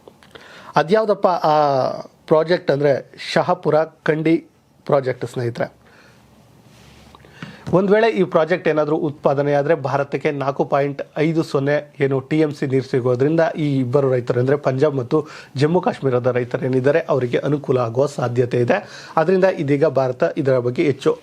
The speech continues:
ಏನು ಆಸಕ್ತಿಯನ್ನು ವಹಿಸ್ತಾ ಇದೆ. ಆದ್ರೆ ಪಾಕಿಸ್ತಾನಕ್ಕೆ ಅಥವಾ ಪ್ರಕೃತಿಗೆ ಹೋಗುವಂತಹ ನೀರಿನ ಮೇಲೆ ಕಣ್ಣನ್ನ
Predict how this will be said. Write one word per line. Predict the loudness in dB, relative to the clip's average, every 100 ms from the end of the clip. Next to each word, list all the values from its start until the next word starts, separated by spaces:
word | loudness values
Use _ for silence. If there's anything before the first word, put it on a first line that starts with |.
| -6
ಏನು | -2 0 -2 -6 -18 -2
ಆಸಕ್ತಿಯನ್ನು | 0 0 -2 -2 0 0
ವಹಿಸ್ತಾ | -2 0 0
ಇದೆ. | 0 0
ಆದ್ರೆ | 0 0 0
ಪಾಕಿಸ್ತಾನಕ್ಕೆ | 0 -4 -6 -4 -4 -2 -2 -2 -4 -20 -20 -20 -4
ಅಥವಾ | -2 0 -2
ಪ್ರಕೃತಿಗೆ | 0 0 0 0 0
ಹೋಗುವಂತಹ | 2 2 0 -2 -6 -6
ನೀರಿನ | 0 0 2 0 0
ಮೇಲೆ | 0 2 0
ಕಣ್ಣನ್ನ | -2 -2 0 -2